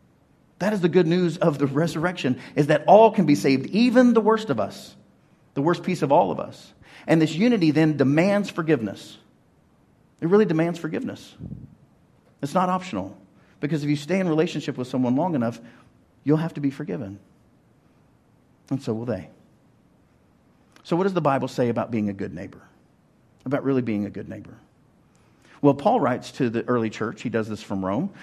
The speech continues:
"Rejoice in hope, be patient in suffering, persevere in prayer, contribute to the needs of the saints, extend hospitality to strangers." Yeah, really, to strangers,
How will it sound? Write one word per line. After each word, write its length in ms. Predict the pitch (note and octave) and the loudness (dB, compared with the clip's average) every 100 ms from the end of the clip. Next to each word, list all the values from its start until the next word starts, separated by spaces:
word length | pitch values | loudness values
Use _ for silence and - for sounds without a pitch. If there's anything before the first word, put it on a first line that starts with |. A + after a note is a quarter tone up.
| - | -4
"Rejoice 440 | D#3 D3+ G3+ A#3 A3+ | 0 4 4 4 2
in 60 | |
hope, 260 | G3+ D3+ - | 0 0 0
be 120 | B2 | -4
patient 420 | - F3 F#3 - | -2 -2 -2 -4
in 80 | C3 | -4
suffering, 320 | - C3+ A2+ | -2 -2 -4
persevere 460 | - G3 G3+ F#3+ F#3+ | -2 -4 -2 -2 -2
in 80 | G3 | -4
prayer, 420 | - - G2+ G#3 - - | -6 -6 -8 -12 -20 -4
contribute 420 | F#3 D#3+ G#3 F3+ | -2 0 -2 -2
to 80 | F3 | -2
the 80 | D#3+ | 0
needs 260 | E3+ D#3+ | 0 -2
of 60 | D3+ | -6
the 60 | |
saints, 460 | C#3+ C#3+ B2 D#2 - - - | -6 -6 -6 -8 -18 -20 -8
extend 520 | D3+ - - F#3+ F#3 | -8 -6 -2 -2 -2
hospitality 800 | - D#3 - B2 C#3 C3 A#2+ G#2 | -4 -8 -8 -12 -6 -6 -6 -8
to 120 | A2 | -10
strangers." 540 | - G#2+ F#2 D2+ - - _ - | -10 -10 -10 -12 -18 -20 _ -6
Yeah, 160 | F#3 C#3+ | -2 -2
really, 220 | E3 A2+ | -4 -6
to 100 | A#2 | -8
strangers, 520 | B2+ D3+ D3 D#2+ - | -8 -6 -6 -8 -16